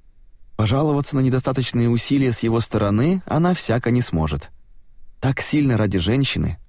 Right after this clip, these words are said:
он еще не напрягался. Никогда. Даже в общей сложности.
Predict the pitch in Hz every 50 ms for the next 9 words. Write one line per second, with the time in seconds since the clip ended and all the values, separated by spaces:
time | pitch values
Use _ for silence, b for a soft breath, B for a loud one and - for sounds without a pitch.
0 | - - - 131 123 107 95 95 87 - - 85 87 82 80 80 82 76 73 78
1 | 78 82 - - - - - - - - - - - - - - 80 90 113 127
2 | - 107 92 - - 78 73 78 - - - - - - - - - - - -
3 | - - - - 95 - 117 117 104 95 87 - - 80 - 73 71 78 - -
4 | - - - - -